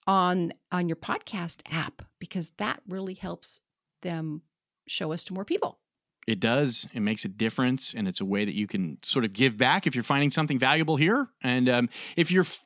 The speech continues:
Speaker 2: if you've got ideas or something you want us to talk about, you got a story to share, uh, make sure you visit our website, kick some A D H D dot com, and there are ways there for you to reach out to us, which we would love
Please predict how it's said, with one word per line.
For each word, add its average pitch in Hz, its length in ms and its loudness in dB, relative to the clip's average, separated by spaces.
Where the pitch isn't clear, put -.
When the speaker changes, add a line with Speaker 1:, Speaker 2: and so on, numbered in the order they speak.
Speaker 2:
if 170 180 0
you've 170 60 -4
got 240 160 4
ideas 226 520 6
or 139 60 0
something 220 260 4
you 208 120 6
want 202 80 6
us 185 80 6
to 185 40 0
talk 180 260 4
about, 139 300 6
you - 40 2
got 139 120 6
a - 20 0
story 160 220 4
to 139 80 4
share, 120 420 2
uh, 107 160 0
make 117 240 2
sure - 160 2
you 117 460 4
visit 156 260 4
our 147 80 6
website, 135 340 2
kick 139 140 -2
some 117 160 0
A 117 140 -2
D 110 140 2
H 113 140 -2
D 113 80 -2
dot 101 220 -2
com, 98 400 0
and 95 120 -2
there 76 260 -4
are 98 120 -4
ways 104 440 0
there 95 260 0
for 95 100 -6
you 87 140 -2
to 80 80 -6
reach 76 240 -12
out 80 200 -8
to 92 160 -4
us, 85 160 -4
which 92 240 -8
we 98 220 -4
would 87 200 -6
love 151 600 0